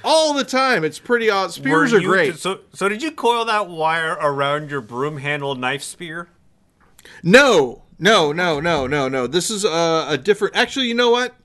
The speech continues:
Speaker 1: I coiled this around a rake handle. Sorry, podcast. Ah, there's a
Speaker 2: Ugh.
Speaker 1: correction that you didn't get
Speaker 2: Self-correction.
Speaker 1: to that I got to first.
Speaker 2: <laughs>
Speaker 1: Uh, it was a rake. It was a rake handle.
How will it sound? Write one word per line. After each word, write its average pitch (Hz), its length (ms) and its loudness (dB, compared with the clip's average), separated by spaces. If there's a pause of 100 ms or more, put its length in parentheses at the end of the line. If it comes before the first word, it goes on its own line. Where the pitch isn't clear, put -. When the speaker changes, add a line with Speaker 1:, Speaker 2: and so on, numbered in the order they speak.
(400)
Speaker 1:
I 185 100 2
coiled 233 340 4
this 240 140 -4
around 202 260 2
a 180 40 2
rake 165 380 2
handle. 123 500 -4 (260)
Sorry, 247 600 4
podcast. 190 720 0 (100)
Ah, 214 340 4
there's 220 240 4
a 214 40 -2
Speaker 2:
Ugh. 180 60 -10
Speaker 1:
correction 226 400 0
that 208 120 -2
you 240 240 2
didn't 254 180 2
get 165 60 -4
Speaker 2:
Self-correction. 180 400 2
Speaker 1:
to 208 120 0
that 185 120 -2
I 214 160 2
got 202 220 0
to 202 120 -4
first. - 540 0
Speaker 2:
<laughs> 294 40 -10 (420)
Speaker 1:
Uh, 175 520 4
it 175 80 -4
was 190 140 0
a 185 80 2
rake. 208 640 0
It 156 60 -4
was 156 140 -2
a 160 60 0
rake 175 260 0
handle. 123 400 -6